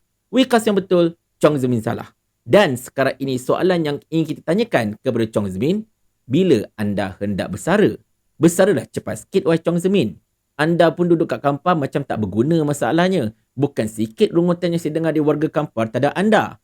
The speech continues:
Jangan tak tahu, kampung isteri saya pertama berada dekat-dekat dengan Kampar. Jadi kami tahu apa yang berlaku dekat Kampar itu.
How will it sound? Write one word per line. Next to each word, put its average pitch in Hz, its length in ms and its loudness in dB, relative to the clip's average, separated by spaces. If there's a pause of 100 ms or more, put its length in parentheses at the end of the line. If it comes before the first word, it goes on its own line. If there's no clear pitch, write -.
Jangan 160 320 2
tak - 160 -4
tahu, 226 400 2
kampung 180 400 -4
isteri 165 320 -2
saya 139 80 2
pertama 113 480 -4
berada 127 720 -2
dekat-dekat 110 480 -6
dengan 151 160 -4
Kampar. 214 480 -6 (360)
Jadi 165 400 0
kami 180 240 -2
tahu 180 480 0
apa 135 160 -2
yang 139 160 -2
berlaku 135 240 -2
dekat 117 160 -6
Kampar 143 320 -4
itu. 123 320 -4